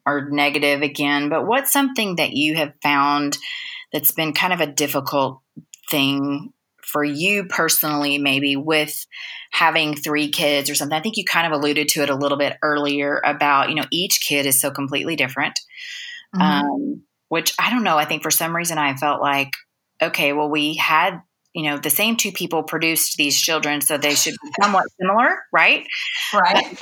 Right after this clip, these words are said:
Speaker 1: yeah, they're all night and day. Um, and, you know, Mom used to always tell me that, um, you know, going from one to two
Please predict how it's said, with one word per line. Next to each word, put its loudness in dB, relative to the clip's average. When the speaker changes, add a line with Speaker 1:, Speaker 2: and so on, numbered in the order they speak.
Speaker 1:
yeah, 0
they're 4
all 8
night 2
and -2
day. 4
Um, 2
and, -2
you 0
know, 4
Mom 4
used 2
to 2
always 2
tell 0
me 0
that, 2
um, -2
you -6
know, -2
going 0
from -2
one 0
to -6
two -2